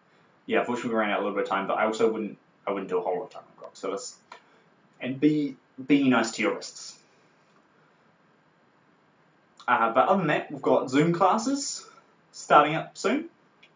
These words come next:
Um, so go along to the Circus website to check that out, w w w dot circus dot org dot n z. Um, hit us up on Instagram, show us what your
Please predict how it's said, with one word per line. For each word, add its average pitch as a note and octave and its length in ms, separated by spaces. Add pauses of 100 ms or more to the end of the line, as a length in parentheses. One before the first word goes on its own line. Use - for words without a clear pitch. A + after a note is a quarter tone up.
(580)
Um, A#2 260
so A2+ 460 (380)
go C#3+ 200
along C#3+ 180
to C#3 140
the A#2+ 180
Circus D3 360
website D#3+ 400
to - 60
check C#3 220
that E3 160
out, D4 320 (680)
w A#2 180
w A2+ 60
w A2+ 120
dot A2 140
circus A2+ 320
dot A2+ 140
org A2+ 180
dot - 140
n A3+ 100
z. A3 240 (640)
Um, A2 440 (600)
hit F3 160
us F#3 80
up F#3 140
on F3 300
Instagram, - 500
show D3+ 180
us D3 180
what C3+ 220
your B2+ 480